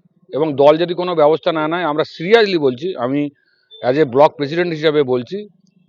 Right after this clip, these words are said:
ভাঙড়ের তৃণমূল কংগ্রেসটা আগামী দিনে থাকবে কি থাকবে না, একটা বিরাট বড় কোশ্চেন মার্কের উপর দাঁড়াচ্ছে। আমরা একদম লাস্ট জায়গায় চলে এসেছি, আর আমরা ধৈর্য ধরবো না।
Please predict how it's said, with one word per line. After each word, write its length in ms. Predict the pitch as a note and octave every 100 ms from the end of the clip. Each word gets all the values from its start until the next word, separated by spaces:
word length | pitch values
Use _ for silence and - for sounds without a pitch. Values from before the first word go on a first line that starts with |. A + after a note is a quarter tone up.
| -
ভাঙড়ের 340 | A2 C3 D#3+
তৃণমূল 360 | D#3+ E3 E3 F3
কংগ্রেসটা 480 | F3 E3 E3 - D#3+
আগামী 260 | C#3+ D3+
দিনে 160 | D#3 D#3+
থাকবে 360 | - C3+ C#3 D3
কি 80 | D#3+
থাকবে 340 | C#3 C#3+ D#3
না, 180 | F3+ G#3 _ _ F#4 - C#3+
একটা 100 | C3+
বিরাট 300 | B2+ D#3 D#3
বড় 200 | E3 E3
কোশ্চেন 360 | C3+ - B2+
মার্কের 280 | B2+ A#2+ A#2+
উপর 160 | A#2 A2
দাঁড়াচ্ছে। 400 | G2 F#2+ - G2
আমরা 420 | A2 C#3 D3 C3
একদম 200 | B2 C#3
লাস্ট 360 | A#2+ C#3 D#3+ _ A#2+
জায়গায় 280 | C3 C3 D3
চলে 260 | C#3+ C#3+ C#3+
এসেছি, 260 | C#3+ -
আর 160 | D3+ B2+
আমরা 200 | B2 C3
ধৈর্য 280 | G#2 A2+ C3+
ধরবো 280 | A#2+ B2+
না। 140 | C#3+